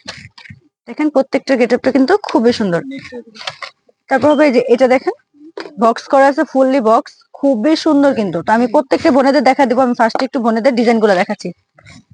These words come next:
তারপরে যেগুলো দেখেন প্রত্যেকটা কিন্তু এক একটা কালার ওয়াইজ ভিতরে দেওয়া আছে। তো আমি এ-, এগুলো আপুদের খুলে দেখা দিব।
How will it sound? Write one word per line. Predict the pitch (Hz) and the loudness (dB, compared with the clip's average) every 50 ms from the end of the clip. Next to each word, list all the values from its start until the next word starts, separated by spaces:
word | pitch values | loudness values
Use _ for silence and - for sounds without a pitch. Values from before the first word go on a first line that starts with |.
| _ - | _ -10
তারপরে | - 247 - 254 254 247 240 | -8 -2 2 2 2 4 2
যেগুলো | 262 233 247 254 277 302 | 2 2 4 2 2 2
দেখেন | 262 285 277 339 440 214 - - | 2 0 -2 -2 -6 -6 -4 -4
প্রত্যেকটা | 285 - - 285 - 285 269 285 | -4 -2 -2 -2 -2 0 0 0
কিন্তু | 285 254 330 392 453 - 262 | 0 2 2 2 2 2 2
এক | - | 0
একটা | 285 285 - 302 247 - | -2 -2 -2 -4 -4 0
কালার | - 254 233 247 247 254 | 0 2 2 4 4 2
ওয়াইজ | 254 277 262 - 202 | 2 0 -2 -2 -6
ভিতরে | 262 214 - 233 247 | -4 -2 0 0 2
দেওয়া | 214 220 226 214 208 214 | 2 2 2 2 2 0
আছে। | - - 294 381 415 | -4 -6 -8 -8 -6
তো | - 262 | -4 -2
আমি | 233 226 233 | -2 0 0
এ-, | 233 185 - 233 | -2 0 0 -2
এগুলো | 240 262 277 269 | 0 2 2 0
আপুদের | 247 226 240 208 247 247 | 0 0 0 -2 -2 -2
খুলে | - 262 254 226 | 0 0 0 2
দেখা | 214 214 - 247 | 2 0 0 -2
দিব। | 214 202 185 | -2 -2 0